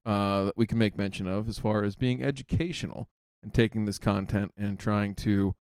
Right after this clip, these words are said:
put the science behind it. So first, let's discuss uh, the,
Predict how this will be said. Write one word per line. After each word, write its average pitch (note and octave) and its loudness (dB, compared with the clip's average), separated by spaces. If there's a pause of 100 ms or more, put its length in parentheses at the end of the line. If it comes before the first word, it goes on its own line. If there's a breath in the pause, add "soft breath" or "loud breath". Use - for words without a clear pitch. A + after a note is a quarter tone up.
(280)
put D3 -4
the A2 -4
science G#2 -2
behind F#2+ -6
it. - -12
So C#3+ -4
first, C3+ -2 (640)
let's C#3 0
discuss - -4 (500)
uh, G2+ 0 (100)
the, G#2+ 0